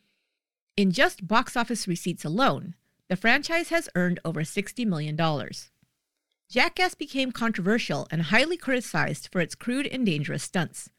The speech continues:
Parents were especially concerned that some of the most harmful stunts would be emulated by children. Some of these stunts, with equally sensational names, included the fish hook,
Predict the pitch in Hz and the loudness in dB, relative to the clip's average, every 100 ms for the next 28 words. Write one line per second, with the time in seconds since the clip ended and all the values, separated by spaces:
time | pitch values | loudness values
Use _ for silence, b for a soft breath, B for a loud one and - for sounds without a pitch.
0 | _ _ _ _ _ _ 262 381 392 269 | _ _ _ _ _ _ 4 4 4 0
1 | 226 - 262 - 220 160 - 156 160 180 | 0 0 -2 -2 -2 -2 -2 -2 2 4
2 | - - 185 208 156 156 - 269 359 196 | 2 0 0 2 0 -2 -2 -2 0 -2
3 | - 156 160 196 - b b 220 208 - | -2 -4 -4 -6 -12 b b 2 2 2
4 | 294 349 185 165 175 190 185 226 196 151 | -2 2 2 2 0 -2 0 -2 -2 -4
5 | - _ _ _ _ _ _ _ _ _ | -10 _ _ _ _ _ _ _ _ _
6 | _ - 294 381 196 175 151 - 160 226 | _ 0 2 2 2 0 -2 -2 -2 -2
7 | - - 208 - 269 277 339 339 - 262 | -6 -8 -8 -4 -6 -4 -4 -4 -2 -4
8 | - 165 - 156 180 226 156 160 - _ | 0 -2 0 0 2 4 2 -2 -8 _
9 | 208 202 190 156 156 170 - 302 - - | 0 2 2 0 -2 -4 -2 -2 0 -2
10 | - | -4